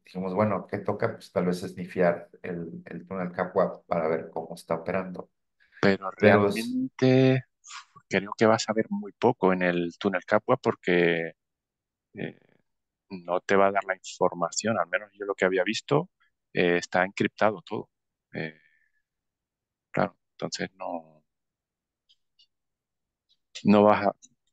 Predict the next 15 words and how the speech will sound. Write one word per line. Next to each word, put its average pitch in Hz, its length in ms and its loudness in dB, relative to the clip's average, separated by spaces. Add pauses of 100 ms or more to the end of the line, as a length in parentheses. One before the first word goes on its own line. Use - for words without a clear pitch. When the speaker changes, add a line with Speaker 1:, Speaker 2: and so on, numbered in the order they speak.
(260)
Speaker 2:
sea, 101 200 0
no 95 140 -2
vas 104 160 0
a 101 40 6
ver 101 140 6
los 95 160 4
valores 95 540 0
que 90 180 -2
se - 180 -8
están 95 220 0
asignando 101 580 -2
ni 92 100 -4
nada 87 260 2
de 90 80 0
eso. - 160 -6